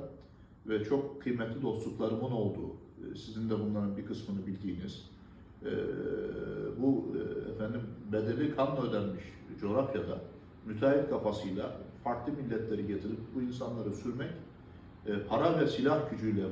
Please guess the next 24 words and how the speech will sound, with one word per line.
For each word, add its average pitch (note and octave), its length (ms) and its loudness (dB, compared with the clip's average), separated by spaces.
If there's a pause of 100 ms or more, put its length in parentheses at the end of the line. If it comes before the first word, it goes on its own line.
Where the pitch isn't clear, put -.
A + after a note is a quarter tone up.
bunu G#2 120 2
yapabilmek A#2 680 0
mümkün A2+ 280 -4
olsaydı G2 560 0 (520)
İsrail B2+ 500 4
bin B2 100 -2
dokuz B2 240 2
yüz - 120 -4
kırk A#2+ 100 -2
sekizden A#2+ 560 0
bu G#2+ 60 0
yana G#2 220 0 (600)
bunu C3 240 0
Amerika'nın B2+ 560 2
da G2+ 120 2
tam B2+ 240 2
desteğiyle G#2+ 540 2
çoktan B2 320 -2
yapardı. - 360 -4 (760)
Bunu C#3 200 -4
çok C3 280 2
yapmaları A2+ 440 2
mümkün G#2 340 0
olmayacaktır. E2+ 800 -4